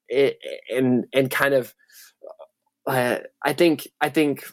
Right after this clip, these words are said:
I think oftentimes we look at places that are far away. We look at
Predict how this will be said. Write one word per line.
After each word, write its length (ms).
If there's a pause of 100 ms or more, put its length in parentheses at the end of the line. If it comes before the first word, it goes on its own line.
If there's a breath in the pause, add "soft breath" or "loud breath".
(1000)
I 60
think 220
oftentimes 760
we 380
look 360
at 260
places 400
that 120
are 80
far 340
away. 300
We 120
look 200
at 180